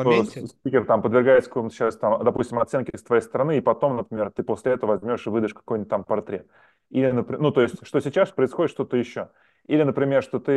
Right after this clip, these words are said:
Speaker 1: э, сейчас говоришь о чем-то, и при этом ты именно принципиально поджигаешь,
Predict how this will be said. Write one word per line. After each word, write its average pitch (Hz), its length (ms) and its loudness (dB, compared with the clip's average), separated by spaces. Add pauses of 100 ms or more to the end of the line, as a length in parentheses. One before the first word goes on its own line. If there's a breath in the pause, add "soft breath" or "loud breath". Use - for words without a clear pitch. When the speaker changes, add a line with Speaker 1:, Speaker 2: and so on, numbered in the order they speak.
(220)
Speaker 1:
э, 120 300 0
сейчас 123 420 -4
говоришь 120 440 -2
о 131 80 2
чем-то, 104 640 -6
и 110 580 -2
при 123 200 0
этом 127 400 -2 (360)
ты 127 180 4
именно 123 440 0
принципиально 131 840 2
поджигаешь, 107 680 -2